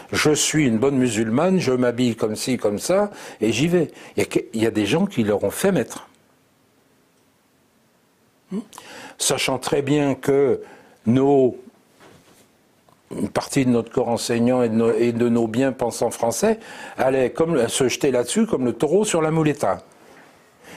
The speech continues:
Et à partir de là, faire du voile, du hijab et de, de, et du niqab et de tout ce que vous voulez,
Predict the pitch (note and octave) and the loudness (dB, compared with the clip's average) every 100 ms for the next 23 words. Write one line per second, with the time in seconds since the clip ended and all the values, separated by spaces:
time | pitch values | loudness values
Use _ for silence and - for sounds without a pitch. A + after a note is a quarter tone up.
0 | - _ _ _ - B2 A#2 B2 - C3 | -20 _ _ _ -4 -2 -2 -6 -4 -2
1 | A#2+ D3 A#3 A#3+ - - A3 F3+ B2+ - | 0 2 2 0 -2 0 2 2 -2 -10
2 | - - - A#2 A#2 A#2 A#2+ A#2+ A#2 G#2 | -20 -20 -12 -2 0 2 2 2 2 0
3 | G#2 A2+ A2+ A#2 A2+ F#2+ F2+ G#2 F2 - | 0 0 0 2 2 0 -2 -2 -4 0
4 | F2 F2 - - - - - - - - | 0 -2 -8 -14 -14 -12 -12 -16 -14 -4
5 | G#2 G#2+ - A#2 A#2 G2+ G2 G#2 A2 B2 | 0 0 0 0 0 0 -2 -2 -2 -2
6 | A2+ A#2+ G#2+ G#2+ A2 C#3+ G#3+ A#3 | -2 -2 0 2 2 4 2 0